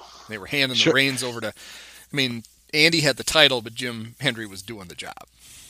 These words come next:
Speaker 2: Exactly. And, and from a Tribune perspective, it was business as usual. As long as the optics are good, you know,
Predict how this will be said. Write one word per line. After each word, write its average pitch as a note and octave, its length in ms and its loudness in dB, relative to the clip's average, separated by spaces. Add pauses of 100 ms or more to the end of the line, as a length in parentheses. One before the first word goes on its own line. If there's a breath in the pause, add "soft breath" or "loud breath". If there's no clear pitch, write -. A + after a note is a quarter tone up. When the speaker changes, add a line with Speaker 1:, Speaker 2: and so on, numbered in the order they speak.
(340)
Speaker 2:
Exactly. A#2+ 600 2 (520 loud breath)
And, C#3+ 360 4 (140)
and C3+ 240 2
from C#3+ 160 4
a C3 60 2
Tribune E3 340 8
perspective, C3 640 4
it C3 80 4
was B2+ 160 0
business A#2 420 0
as A2 140 -6
usual. A2+ 420 2
As A2+ 140 -4
long D3 260 8
as C#3 100 6
the C3+ 160 8
optics C3 500 6
are A#2 80 0
good, G#2 200 -4
you F#2+ 140 -12
know, F#2 100 -14